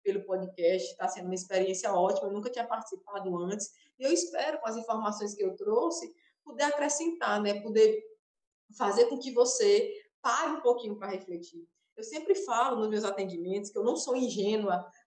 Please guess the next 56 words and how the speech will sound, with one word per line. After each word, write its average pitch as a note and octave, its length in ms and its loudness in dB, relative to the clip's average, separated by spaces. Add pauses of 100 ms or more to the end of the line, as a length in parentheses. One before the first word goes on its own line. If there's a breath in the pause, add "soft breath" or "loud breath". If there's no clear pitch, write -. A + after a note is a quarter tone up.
(100)
pra G3+ 180 2
achar G3 420 0
que - 160 -8
o G3 160 2
aluno G#3 340 2
passa G3 240 -4
pela F#3+ 240 -4
porta G3 220 -6
da F#3+ 80 -4
minha F#3+ 180 -6
sala, G#3+ 540 -2 (360 loud breath)
vai G3+ 140 2
sentar, G#3 760 2
e G#3 40 2
aí G3+ 120 6
a G#3 60 4
gente G#3+ 160 -2
vai A3+ 80 -12
fazer G#3 160 -6
um G3 40 -4
atendimento, G#3 500 -6
e - 40 -20
quando A3+ 240 -16
sair A3 360 0
ele A3 160 0
já A3 100 -6
vai G#3 140 0
tá - 80 -6
totalmente A3+ 360 -4
mudado. G3 440 0
Eu F#3+ 40 2
não C4+ 160 0
acho B3+ 340 2
isso. A3 460 2 (140)
Eu A3 60 -6
não B3 80 0
sou C4+ 160 4
ingênua C4+ 580 4
a A3+ 120 0
ponto A#3 260 -6
de A3+ 80 -8
achar C4+ 360 -2
isso. A3 160 -8
Não A#3 140 -8
é C#4 80 0
um C4+ 80 -2
milagre, G#3 640 2
né? F#3 320 -4 (300 loud breath)
É G3+ 100 -10
ciência, A#3+ 760 0 (460 loud breath)
é, G3 320 4
é, G3+ 440 4
é, - 120 -4
e G#3 80 0
é G#3+ 60 2
profissão. G3 680 -4